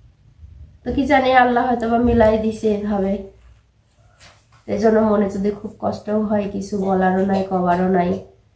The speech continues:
কেউ কাউকে কিছু দোষারোপ করি না, আপনাদের ভাইয়াও কিছু বলে না, এটা ভেবেই ভালো লাগে। অনেকের আছে না যে শ্বশুর বাড়ি থেকে আসে না, এই জন্য কোনো ক-, কত কথা হয় এই সেই,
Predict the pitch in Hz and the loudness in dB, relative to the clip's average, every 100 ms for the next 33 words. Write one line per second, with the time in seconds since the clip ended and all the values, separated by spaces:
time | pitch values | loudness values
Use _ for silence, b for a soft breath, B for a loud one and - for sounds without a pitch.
0 | - - _ _ 214 226 233 226 214 233 | -20 -20 _ _ -2 0 2 4 4 4
1 | 240 226 214 226 202 208 220 214 214 214 | -2 -4 -6 -4 -4 -2 0 0 0 -2
2 | - 202 196 196 190 196 208 208 208 190 | -2 -2 0 0 0 -2 -2 -2 0 2
3 | 190 214 208 214 190 185 185 185 180 190 | 0 -2 -4 -4 0 2 2 2 0 -4
4 | - _ _ - 190 208 220 208 208 196 | -10 _ _ -12 -4 -2 0 0 0 0
5 | 185 185 185 185 180 190 190 202 208 226 | -2 -2 0 0 0 0 0 -2 -2 -2
6 | 214 214 - 226 226 - b b b b | -2 -2 -4 -4 -4 -6 b b b b
7 | 214 214 240 233 233 226 226 226 226 214 | -6 -2 0 0 4 4 2 -2 0 0
8 | 208 214 226 214 202 214 214 214 214 208 | 0 -2 0 0 -2 -2 -2 -4 -4 -4
9 | 196 - 202 202 - 196 208 202 196 196 | -6 -6 -8 -8 -8 -8 -8 -6 -4 -2
10 | 196 190 190 190 | -4 -6 -6 -6